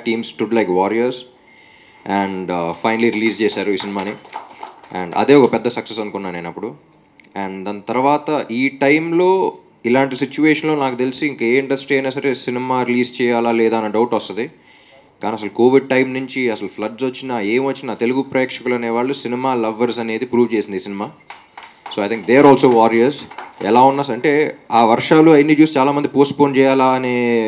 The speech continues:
ఆమ్, ఆ, క్వశ్చన్లో పడిపోయాం అందరం. కానీ మేము గట్టిగా నమ్మాం and audience కూడా వస్తారు అనే దాంట్లో ఉన్నాం.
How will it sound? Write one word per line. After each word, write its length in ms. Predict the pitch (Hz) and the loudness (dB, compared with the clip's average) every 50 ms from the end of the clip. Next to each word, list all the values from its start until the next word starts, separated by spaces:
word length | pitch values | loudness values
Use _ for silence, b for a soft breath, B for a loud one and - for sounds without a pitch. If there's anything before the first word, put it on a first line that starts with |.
| 107 104 | -2 -4
ఆమ్, 500 | 90 80 107 107 98 98 95 92 90 92 - _ B B B B B B B B B B B B - | -4 -2 -2 -2 -2 -4 -4 -6 -10 -14 -16 _ B B B B B B B B B B B B -14
ఆ, 140 | - - - - | -12 -12 -10 0
క్వశ్చన్లో 380 | - 131 135 - - 165 165 160 | 2 2 2 4 2 4 4 4
పడిపోయాం 340 | 135 127 123 120 120 113 101 | 2 2 0 0 -2 -2 -2
అందరం. 320 | 104 107 117 113 135 196 - - _ _ _ _ _ - | -4 -4 -6 -6 -6 -8 -12 -20 _ _ _ _ _ -2
కానీ 420 | 113 123 135 156 175 190 185 - - - _ _ _ _ _ _ _ _ _ _ _ - | -2 -2 0 0 -2 -4 -4 -6 -12 -16 _ _ _ _ _ _ _ _ _ _ _ -6
మేము 260 | 104 110 123 139 147 | 0 2 4 6 6
గట్టిగా 360 | 151 143 143 143 143 151 160 156 | 6 6 4 2 4 2 0 2
నమ్మాం 420 | 151 147 147 143 156 175 170 151 | 2 0 0 2 2 2 2 0
and 100 | 143 131 | 2 6
audience 360 | 127 - 127 147 143 143 143 | 6 6 6 6 2 2 2
కూడా 140 | 139 143 135 | 0 2 2
వస్తారు 560 | 123 127 - - - 143 139 139 147 127 - - | 2 0 -2 0 2 2 4 4 2 0 0 -4
అనే 220 | 120 120 120 117 | -4 -2 -2 0
దాంట్లో 280 | 113 117 120 123 131 120 | 0 0 0 0 0 -2
ఉన్నాం. 280 | 110 107 107 123 165 | -2 -2 -2 -4 -6